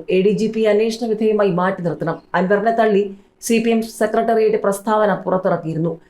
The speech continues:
അൻവറിന്റെ നിരീക്ഷണങ്ങൾ കൃത്യമാണ്. അദ്ദേഹത്തിന്റെ ധൈര്യത്തിന് പിന്തുണ നൽകണം. പരാതികളുമായി മുന്നോട്ട് പോയപ്പോൾ അദ്ദേഹത്തിനുണ്ടായ ദുരനുഭവങ്ങൾ തനിക്കും ഉണ്ടായിട്ടുണ്ട്. എം എൽ എ ഉന്നയിക്കുന്ന വിഷയങ്ങൾ പരിശോധിക്കപ്പെടേണ്ടതുണ്ട്.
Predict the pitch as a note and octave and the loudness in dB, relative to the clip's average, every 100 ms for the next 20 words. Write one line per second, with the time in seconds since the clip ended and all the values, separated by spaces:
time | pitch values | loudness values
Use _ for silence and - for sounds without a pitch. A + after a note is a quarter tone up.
0 | _ - A#3 A#3+ C#4 C4+ A#3+ A3 - - | _ 0 2 4 4 4 2 2 -2 -2
1 | A#3+ A3+ A3 G3+ A3 G#3 E3+ - D3+ F#3+ | 0 0 0 0 2 2 0 0 0 0
2 | G#3 G#3+ G#3 F3+ G3 G#3+ A3 G#3+ G#3 G3 | 2 0 0 2 2 2 2 0 0 0
3 | G3 G3+ E3+ C#3+ C#3 - - F3 F#3+ G3 | 2 2 0 -2 -8 -8 -2 2 4 4
4 | G#3+ A3 G#3+ G#3+ G3 G3+ G#3 G#3 G#3+ G#3+ | 4 4 2 2 2 2 2 2 2 2
5 | G#3+ D#3 - - _ - G#3+ G#3 A#3+ B3+ | 2 0 -2 -14 _ -2 2 4 4 4
6 | A#3+ A3+ G#3+ G#3 G3 G3+ G3+ G#3+ G#3+ G3+ | 2 2 2 4 4 2 2 0 2 2
7 | G3 G3 G3+ F#3 E3 F3+ G3 E3+ - - | 2 2 2 0 2 0 0 -2 -4 -4
8 | - F#3 G3+ A3 G#3 G#3+ G#3+ G#3+ G#3+ G3 | 0 2 4 4 4 4 2 2 0 0
9 | A3 G#3+ G#3 G#3 F#3 G3 G3+ G3+ G#3 E3+ | 0 2 2 2 0 0 2 2 0 0
10 | F3 E3+ D#3+ D3 - - | 0 0 0 -2 -6 -10